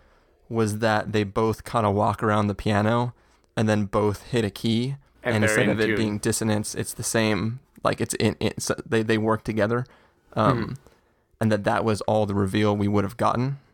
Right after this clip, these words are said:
Speaker 1: um, but maybe they decided, maybe the director was like, "Oh, that's not gonna be enough to sell this, let's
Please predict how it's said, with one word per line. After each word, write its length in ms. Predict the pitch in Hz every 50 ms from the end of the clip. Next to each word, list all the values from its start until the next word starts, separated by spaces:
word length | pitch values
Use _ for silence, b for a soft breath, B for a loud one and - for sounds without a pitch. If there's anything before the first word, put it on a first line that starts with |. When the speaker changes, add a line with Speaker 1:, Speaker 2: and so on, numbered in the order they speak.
| _ -
Speaker 1:
um, 600 | - 110 104 101 92 - - - - - - 120 -
but 180 | - 110 - -
maybe 640 | 107 107 107 104 107 104 104 104 104 107 101 98 - b b b b b b b b b b b b b b - -
they 460 | 110 107 104 107 104 101 98 101 104
decided, 720 | 98 98 - 107 95 - - 117 110 104 104 104 104 101 - -
maybe 280 | - 110 101 101 101 101
the 120 | 98 104
director 600 | 98 - - 107 107 110 107 104 - - 120 110 107
was 160 | 107 104 107
like, 180 | 110 110 104 -
"Oh, 140 | 110 107
that's 180 | 107 107 104 -
not 120 | 113 107 -
gonna 140 | - 107 101
be 80 | 104 104
enough 320 | 104 104 104 104 - -
to 80 | - 110
sell 300 | - - 110 113 107 104
this, 520 | 113 113 117 - - - - - - - - - _ -
let's 600 | 131 110 113 107 101 - - - - - -